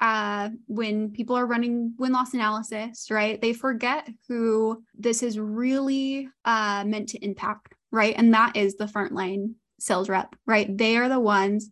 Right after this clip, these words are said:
who are creating buying experiences with your buyer. They are the one resolving concerns.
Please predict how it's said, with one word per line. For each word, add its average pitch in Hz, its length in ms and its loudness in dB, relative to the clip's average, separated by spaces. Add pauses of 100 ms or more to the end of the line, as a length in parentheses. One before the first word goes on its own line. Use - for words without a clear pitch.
who 220 360 2
are 196 640 0
creating 247 600 0
buying 208 300 -2
experiences 202 1000 -4
with 202 140 -2
your 262 100 -2
buyer. 208 400 -4 (460)
They 220 140 2
are 220 100 0
the 226 100 0
one 214 380 0
resolving 220 760 -4 (120)
concerns. 233 720 -2